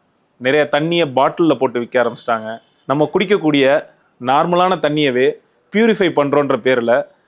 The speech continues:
மினரல் வாட்டர்னு சொல்லி முப்பது லிட்டர் கேனை விற்க ஆரம்பிச்சிட்டாங்க.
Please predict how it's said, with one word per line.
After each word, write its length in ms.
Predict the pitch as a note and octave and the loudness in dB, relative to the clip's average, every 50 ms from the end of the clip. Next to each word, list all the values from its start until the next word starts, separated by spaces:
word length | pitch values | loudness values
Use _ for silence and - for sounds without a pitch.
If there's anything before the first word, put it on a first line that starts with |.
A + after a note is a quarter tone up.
| _ _ - | _ _ -6
மினரல் 340 | C3+ D3 E3+ F#3 F#3+ F#3+ F#3 | -2 -2 0 2 2 2 2
வாட்டர்னு 300 | D#3 D3+ C3+ C#3+ D3+ D3 | 2 2 0 -2 -4 -4
சொல்லி 440 | C#3+ - C3 B2 C3 D3 D#3+ - _ _ _ | -4 -4 -4 -2 -4 -4 -4 -8 _ _ _
முப்பது 360 | - C#3+ C#3 D#3+ F#3 F3 E3 | -8 -6 -2 0 2 2 2
லிட்டர் 160 | D#3 - C#3 | 0 -2 -2
கேனை 260 | A#2 - C#3+ D3 D3 C#3+ | -2 -2 -2 0 0 -2
விற்க 260 | B2 - - C3+ B2 | -2 -2 0 0 0
ஆரம்பிச்சிட்டாங்க. 460 | A#2 A2+ A2+ - - A#2 A2+ - | 0 -2 -6 -6 -6 -6 -6 -8